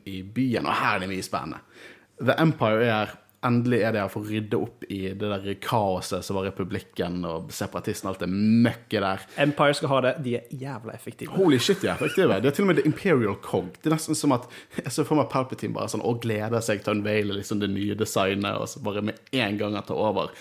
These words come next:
Speaker 1: så bare popper de opp. Jeg vedder på at han har sånn Order sixty-six point five, som er enkelte kloner som må bare gå bort og male over, sånn at du får The Imperial Cog opp så fort som mulig. <laughs>
Speaker 2: Han har allerede Photoshop-filene lagret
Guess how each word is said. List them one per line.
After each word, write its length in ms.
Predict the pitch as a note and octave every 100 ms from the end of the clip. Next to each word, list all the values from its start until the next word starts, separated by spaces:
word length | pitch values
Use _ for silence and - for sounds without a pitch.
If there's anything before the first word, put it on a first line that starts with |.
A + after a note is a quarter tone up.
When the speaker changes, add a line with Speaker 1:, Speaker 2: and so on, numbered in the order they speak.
| -
Speaker 1:
så 80 | A#2
bare 180 | F#2 -
popper 320 | - A#2 A#2 G2+
de 20 | F2+
opp. 80 | -
Jeg 80 | C3+
vedder 160 | C#3
på 80 | C#3+ B2
at 100 | - - C3
han 100 | A#2+
har 80 | B2
sånn 140 | C3 A#2+ - -
Order 240 | C3 B2 A2
sixty-six 640 | - - - G#2+ - - -
point 240 | - G2 -
five, 460 | - G2+ G2+ A#2 - - -
som 100 | - A#2
er 80 | - C3
enkelte 320 | B2 A#2+ G#2+ -
kloner 260 | G#2 G#2
som 140 | - A2
må 80 |
bare 160 | G2+ G#2
gå 60 | G#2+
bort 220 | G2+ -
og 60 | A2
male 300 | G2+ F#2+ A2
over, 380 | A#2+ A#2+ A2+ A2+
sånn 140 | - A2
at 80 | -
du 60 | A#2
får 220 | A#2+ A2+
The 80 | G#2+
Imperial 320 | A#2+ G#2 A2
Cog 220 | - - -
opp 140 | A2 -
så 140 | -
fort 160 | A#2+ G2
som 140 | A#2 F#2+
mulig. 280 | F#2+ G2 - - - - -
<laughs> 380 | C4+ - - -
Speaker 2:
Han 100 | -
har 300 | C#3 B2+ B2+
allerede 260 | B2+ B2
Photoshop-filene 840 | - A#2+ - - A#2 - A2 A2+ A2+
lagret 480 | B2+ B2 G2 F#2+